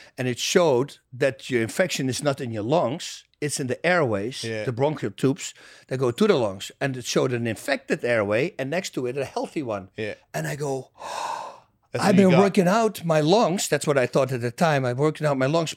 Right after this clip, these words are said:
Speaker 1: pulling air in through a restricted area, making them stronger. So then when the, uh, opening is up back to normal, it's much easier for me to breathe. Why do, dude, I was fourteen. Why don't I come up with something that controls the air intake?
Speaker 2: Yeah.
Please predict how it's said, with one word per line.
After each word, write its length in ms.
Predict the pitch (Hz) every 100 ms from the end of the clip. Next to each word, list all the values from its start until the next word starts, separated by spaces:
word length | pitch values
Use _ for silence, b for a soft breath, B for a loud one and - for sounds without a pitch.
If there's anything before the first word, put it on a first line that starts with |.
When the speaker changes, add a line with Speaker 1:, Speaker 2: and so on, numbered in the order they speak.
| -
Speaker 1:
pulling 260 | 190 165 160
air 200 | 196 185
in 100 | 156
through 200 | 185 151
a 20 |
restricted 440 | 139 - 180 139
area, 440 | 147 208 170 117 143 B B
making 460 | 123 143 143 127 127
them 140 | 120
stronger. 800 | 110 - 185 220 254 147 123 170 b b
So 200 | - 156
then 180 | 147
when 140 | 147 143
the, 280 | 135 131 -
uh, 180 | 135 127 127
opening 340 | 147 147 147 135
is 200 | 127 - _ -
up 160 | 190 139 123
back 180 | 160 156
to 100 | 143
normal, 480 | 151 233 180 135 - b
it's 160 | - 147
much 220 | 170 156
easier 260 | 175 139 139
for 100 | 156
me 120 | 165
to 140 | - 151
breathe. 180 | 240 - B B B -
Why 200 | 123 170
do, 80 | 185
dude, 200 | 160 269
I 40 | 202
was 100 | 190
fourteen. 640 | - 349 - 370 202 104
Why 240 | 117 180
don't 160 | 254 226
I 40 |
come 180 | 190 185
up 100 | 170
with 120 | 175 -
something 320 | 170 143 170
that 140 | 151
controls 340 | 160 135 156 135
the 140 | 147
air 100 | 196
intake? 340 | 185 117 71 - _
Speaker 2:
Yeah. 200 | 123 123